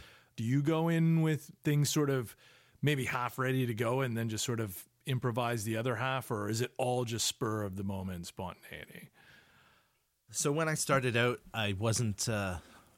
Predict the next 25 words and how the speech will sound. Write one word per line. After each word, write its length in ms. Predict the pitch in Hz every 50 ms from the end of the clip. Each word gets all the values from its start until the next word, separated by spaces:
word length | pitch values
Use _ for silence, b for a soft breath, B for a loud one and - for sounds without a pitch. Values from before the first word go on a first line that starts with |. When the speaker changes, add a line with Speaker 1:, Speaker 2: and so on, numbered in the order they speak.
| _
Speaker 2:
uh, 260 | - 90 92 90 85 -
experienced 920 | - 101 - - - - 131 131 127 120 107 95 90 - - - - - - - - _ _ _ _ _
at 240 | - 101 90 - -
improvising 640 | 113 113 104 120 110 90 92 85 80 80 - 85 82
on 100 | 80 82
the 100 | 82 80
instruments. 500 | 87 92 - - - 82 82 80 82 -
I 100 | 104 107
knew 240 | 117 131 151 160 156
them. 340 | 120 104 90 92 95 98 - - - -
I 60 | 117
got 120 | 104 117 110
a 60 | 104
good 160 | 87 113 98
handle 380 | 85 92 107 107 107 98 98 92
on 140 | 92 90 85
synthesis, 720 | - - 104 92 - 92 - - 87 80 - - - - B B B B B B B B _ _
but 200 | - 101 95 -
it 120 | - 95 98 95
really 240 | 113 123 135 131 117
comes 520 | - - 127 113 107 104 98 92 - -
with 160 | 92 95 95
knowing 360 | 90 95 92 92 92 90 92 90
your 100 | 82 76
gear 460 | - - 80 80 80 76 78 73